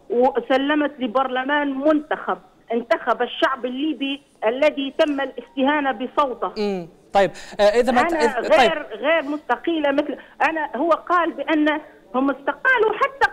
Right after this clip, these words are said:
Speaker 1: قبل الانتخابات، هذا كلام غير صحيح وهذه مغالطات وقاعد يضحك على الناس.
Speaker 2: لم تعلن
Speaker 1: كلام غير
Speaker 2: استقالتكم
Speaker 1: صحيح.
Speaker 2: خلال التمديد؟ لم تقاطعوا المؤتمر؟
Speaker 1: لم نقاطع، احنا استمرينا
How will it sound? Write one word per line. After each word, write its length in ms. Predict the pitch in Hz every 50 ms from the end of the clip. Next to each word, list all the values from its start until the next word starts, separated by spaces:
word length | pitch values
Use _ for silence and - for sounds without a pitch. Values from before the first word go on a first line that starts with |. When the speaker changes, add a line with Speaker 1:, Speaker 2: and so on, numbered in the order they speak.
| - -
Speaker 1:
قبل 560 | 554 - 494 523 494 494 508 - - - 415
الانتخابات، 680 | 359 - - - 311 - - 269 247 214 208 190 175
هذا 500 | - - - - 554 587 605 554 508 480
كلام 300 | - 508 523 523 440 381 403
غير 120 | 494 480 -
صحيح 320 | 440 427 415 440 415 -
وهذه 260 | 269 285 320 294 269 285
مغالطات 600 | 269 269 269 294 277 269 269 269 330 330 330 302
وقاعد 320 | 254 262 311 254 254 214
يضحك 320 | 294 294 294 - 220 -
على 180 | 196 214 226 233
الناس. 260 | 226 247 254 214 180 - -
Speaker 2:
لم 120 | 220 233 233
تعلن 180 | - 247 240
Speaker 1:
كلام 100 | 233 226
غير 120 | 202 - 233
Speaker 2:
استقالتكم 380 | 220 220 220 233 214 269 269 -
Speaker 1:
صحيح. 140 | 233 208 -
Speaker 2:
خلال 200 | 208 208 208 196
التمديد؟ 560 | 185 - - 190 185 170 185 202 220 233 - - - _ _ - - -
لم 120 | 196 202
تقاطعوا 460 | 190 208 - - 220 233 226 214 185
المؤتمر؟ 500 | 180 180 185 185 175 - 185 185 190 214 - - - 160 _ _ _ _ _ _ _ _ _ _ _ _ _ _ _ - _ _ _ -
Speaker 1:
لم 100 | - 240 302 466 571 571 523 466 466 453
نقاطع، 420 | - 539 539 539 - 440 320 359
احنا 180 | - - 415 440
استمرينا 640 | 415 427 427 381 415 480 494 523 571 587 539 453